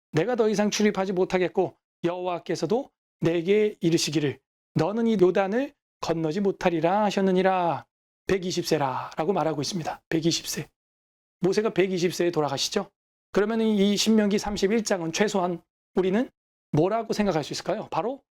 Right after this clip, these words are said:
유언이라고 정의 내릴 수 있습니다. 사람들이 말이에요.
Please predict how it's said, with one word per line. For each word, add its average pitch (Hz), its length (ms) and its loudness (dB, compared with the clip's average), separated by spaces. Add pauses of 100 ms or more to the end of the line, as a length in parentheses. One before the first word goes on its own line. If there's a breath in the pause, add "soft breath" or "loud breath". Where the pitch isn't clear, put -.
(300)
유언이라고 180 880 0 (240)
정의 151 300 0
내릴 139 200 0
수 185 120 2
있습니다. - 480 0 (960)
사람들이 196 500 0
말이에요. 175 640 2